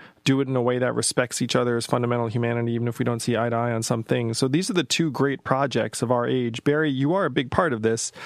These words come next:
I hope to play my part. Um, hopefully Dave Chappelle will play his part. And then, the, the, you know, if we get enough of us together, then we'll have a real shot at this thing.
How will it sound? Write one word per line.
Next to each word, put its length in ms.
I 140
hope 200
to 140
play 240
my 220
part. 400
Um, 340
hopefully 320
Dave 180
Chappelle 260
will 100
play 200
his 180
part. 260
And 160
then, 120
the, 180
the, 200
you 120
know, 160
if 80
we 80
get 160
enough 260
of 140
us 140
together, 340
then 160
we'll 100
have 140
a 60
real 180
shot 240
at 80
this 160
thing. 220